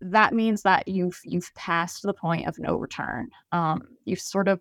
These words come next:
like, where the surgeon's perspective shifts from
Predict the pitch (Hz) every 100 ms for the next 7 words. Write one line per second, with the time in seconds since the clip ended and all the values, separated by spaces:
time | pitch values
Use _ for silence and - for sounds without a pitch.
0 | - 165 160 - 185 170 165 175 - 190
1 | 190 208 - 180 - 170 - 180 180 175
2 | - - 190 175 - _ - 139 135 -